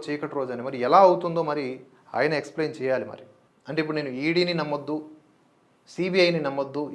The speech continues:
ఎవరిని నమ్మొద్దు. only నమ్మాల్సింది కల్వకుంట్ల చంద్రశేఖరరావు గారిని, అంతేనా? ప్రజలందరూ నమ్మాల్సింది మీ మాటలనే.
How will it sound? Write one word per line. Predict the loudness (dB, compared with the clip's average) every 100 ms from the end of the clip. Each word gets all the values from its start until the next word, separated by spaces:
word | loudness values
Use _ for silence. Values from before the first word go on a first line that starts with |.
| 2
ఎవరిని | 2 0
నమ్మొద్దు. | 0 -2 -6 -10 -20 _ _ -4 0
only | 2 2 0
నమ్మాల్సింది | 0 0 0 -2 -4 -4 -6 -18 _ _
కల్వకుంట్ల | 2 2 0 -4 -4
చంద్రశేఖరరావు | -6 -2 -4 -2 -2 -2 -2
గారిని, | -6 -10 -20 _ _ _ _
అంతేనా? | -4 0 0 0 -2
ప్రజలందరూ | 0 2 2 0
నమ్మాల్సింది | 0 0 -2 -6
మీ | -8 -6
మాటలనే. | -6 -6 -8 -10